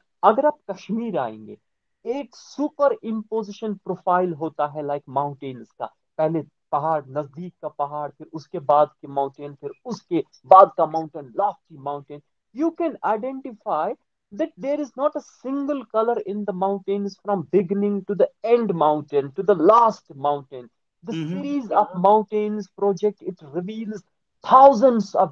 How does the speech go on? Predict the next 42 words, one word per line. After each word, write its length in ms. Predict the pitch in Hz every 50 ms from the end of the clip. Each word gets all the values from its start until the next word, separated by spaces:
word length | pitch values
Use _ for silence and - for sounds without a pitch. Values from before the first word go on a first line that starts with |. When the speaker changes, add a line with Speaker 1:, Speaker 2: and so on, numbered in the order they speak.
| - - 226
Speaker 1:
different, 320 | - _ - 202 185 170
different, 380 | 156 202 202 _ - 190 180 160 208
different, 380 | 214 - _ 185 180 170 - 214
different, 320 | 214 _ - 180 175 165 208
different 280 | 202 - - 175 160 143
shades। 520 | - - - 170 156 135 113 110 117 - _ _ _ _ _ - -
So 100 | - - -
I 100 | 208 233
Speaker 2:
Mm-hmm। 140 | 233 302 240
Speaker 1:
have 160 | 226 170 165
worked 300 | 196 208 208 - 214 196
a 340 | 156 131 123 131 135 147 175
lot 220 | 196 196 165 151 - _ _ _ _ _ _ -
on 80 | 165 160
color 340 | 156 135 - 151 147 143 131
chemistry। 560 | 127 - 160 135 127 - - _ _ 139 135
मैंने 280 | 156 - 202 247 262 214
बहुत 420 | - - 240 214 175 220 233 -
color 280 | - - 185 180 170 165
chemistry 480 | 147 - 156 143 139 - _ - 143
को 120 | - 135 131
study 380 | - _ - 131 123 127 123
किया 340 | 113 _ _ 127 127 123 123
है 60 | 151 - _ _ _ -
और 160 | - 180 185 190
उसको 220 | 180 - - 175
process 480 | 147 - 160 147 143 - - 139 - _ _
किया 100 | 139 143
है, 60 | 147
उसको, 460 | - - 143 - _ - 151 135 131 _ _ _ _ -
आ, 60 | 135
आ, 380 | 131 131 135 123 - - 135 120
आ, 240 | - - 117 131 139 - 139 - - 147
experiment 640 | 147 - - - 160 160 160 156 147 143 139 131
किया 240 | _ _ 135 135 131
है, 140 | 127 135 139 _ -
बना 240 | 139 139 151 147 135
बना 300 | 113 131 131 135 127 127
के, 200 | _ - 143 131
देख 300 | _ - 147 156 147 - _ -
देख 160 | 139 131 127
के, 240 | _ _ 139 143